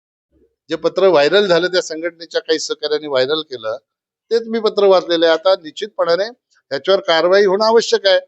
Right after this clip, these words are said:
मला असं वाटतं की आपण लोकांनी सुद्धा हा प्रश्न विचारला पाहिजे,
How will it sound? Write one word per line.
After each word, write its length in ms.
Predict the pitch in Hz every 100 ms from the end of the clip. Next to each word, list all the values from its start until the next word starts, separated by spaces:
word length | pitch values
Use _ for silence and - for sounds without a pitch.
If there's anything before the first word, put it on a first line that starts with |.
| _ _ _ -
मला 260 | 139 190
असं 220 | 196 196
वाटतं 240 | 190 180 208
की 120 | 208
आपण 320 | 160 151 214
लोकांनी 400 | 220 208 202 202
सुद्धा 400 | 180 165 139 131 - _ _ -
हा 80 | 165
प्रश्न 340 | 185 180 -
विचारला 440 | 208 190 233 220 220
पाहिजे, 400 | 214 202 190